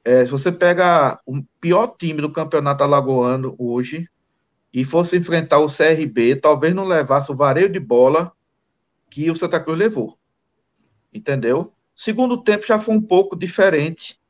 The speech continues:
mas não o suficiente para que o time conseguisse empatar com, com o C R B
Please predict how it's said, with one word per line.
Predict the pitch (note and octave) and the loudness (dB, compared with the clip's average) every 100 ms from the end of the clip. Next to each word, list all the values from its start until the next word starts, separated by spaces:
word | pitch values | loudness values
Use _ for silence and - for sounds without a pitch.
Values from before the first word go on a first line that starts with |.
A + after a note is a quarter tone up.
| _ _ _ _ - | _ _ _ _ -8
mas | C#3+ E3 F3 F#3+ | 2 4 4 2
não | E3+ F3 G3+ | 2 2 2
o | |
suficiente | - - G3 - D3 D3+ - | -4 -8 -8 -6 -6 -6 -4
para | F3 | -6
que | E3+ E3+ | -2 -4
o | F3 | -4
time | - C#3+ D#3 E3 E3+ E3 | -6 -6 -4 -2 -2 -4
conseguisse | - E3 E3 D3+ C3 D3 C#3+ - D#3 D3 - _ _ _ _ _ | -4 -6 -6 -6 -4 -4 -4 -4 -4 -4 -6 _ _ _ _ _
empatar | C#3 D3+ D#3+ D3 - C#3 C#3 | -8 -2 0 0 2 2 2
com, | D#3+ D#3+ D#3 D3+ C3+ - | -2 -2 -2 -4 -6 -6
com | D3 | -6
o | D3 | -4
C | C#3+ | -2
R | D3 | -2
B | D#3+ A2 - | -4 -8 -10